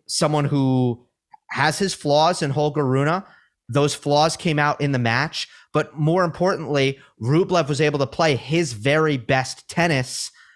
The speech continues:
because he stayed calm and he handled adversity really well. And that has not been easy for him to do. He so deserves the title because of the work he's been able to do to correct those issues.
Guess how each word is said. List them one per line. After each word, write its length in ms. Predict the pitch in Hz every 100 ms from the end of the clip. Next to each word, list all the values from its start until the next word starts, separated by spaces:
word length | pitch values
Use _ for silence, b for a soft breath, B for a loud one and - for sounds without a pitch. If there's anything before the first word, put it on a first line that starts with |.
| b b -
because 460 | 156 - 147 143
he 140 | - 151
stayed 400 | - 160 156 -
calm 360 | 139 135 143
and 80 | 131
he 80 | 117
handled 340 | 139 147 147
adversity 500 | 139 131 131 - 135
really 280 | 120 127 120
well. 360 | 110 107 131 - B B 151
And 260 | 165 160 _ _ _ _ _ _ _ -
that 240 | 120 170
has 160 | 214 -
not 180 | 190 185
been 120 | 165
easy 240 | 185 190
for 180 | 165 165
him 100 | 143
to 80 | 135
do. 220 | 180 127 B B
He 160 | - 175
so 400 | - - 180 190
deserves 680 | 151 131 107 131 175 180 -
the 100 | 143
title 340 | - 143 139
because 340 | 131 131 160 143
of 80 |
the 80 | 135
work 300 | 120 143 147
he's 160 | 151 127
been 140 | 139
able 180 | 131 123
to 80 | 123
do 100 | 131
to 80 | 120
correct 400 | - 117 123 -
those 240 | 113 107
issues. 560 | 127 - - - -